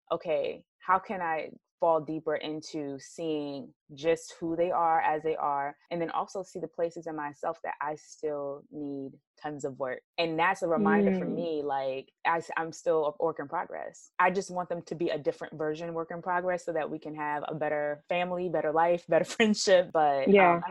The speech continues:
Speaker 1: just actually read this post where it was saying, like, we're always willing, we always want people to do whatever the work is that they need,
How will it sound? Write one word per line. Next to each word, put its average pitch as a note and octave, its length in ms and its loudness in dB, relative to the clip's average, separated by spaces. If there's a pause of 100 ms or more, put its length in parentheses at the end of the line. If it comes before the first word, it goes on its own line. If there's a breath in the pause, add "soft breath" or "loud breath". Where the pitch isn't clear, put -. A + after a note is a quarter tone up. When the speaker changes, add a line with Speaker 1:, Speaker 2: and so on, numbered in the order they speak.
Speaker 1:
just G3 180 -2
actually F#3+ 280 2
read F3 120 4
this E3 140 -6
post F3+ 300 4
where E3 100 2
it D#3+ 100 -4
was D#3+ 140 -4
saying, D3+ 300 -4
like, C#3+ 360 -2
we're F3 300 4 (140)
always E3+ 360 4
willing, D#3 540 2 (140)
we G3+ 140 0
always F#3+ 200 8
want F3+ 160 -2
people E3 300 2
to E3 120 -4
do E3 160 -2
whatever D#3 300 2
the D#3 140 0
work D3+ 260 -2
is D3 400 -4
that D3+ 140 2
they E3+ 160 6
need, A3 400 -4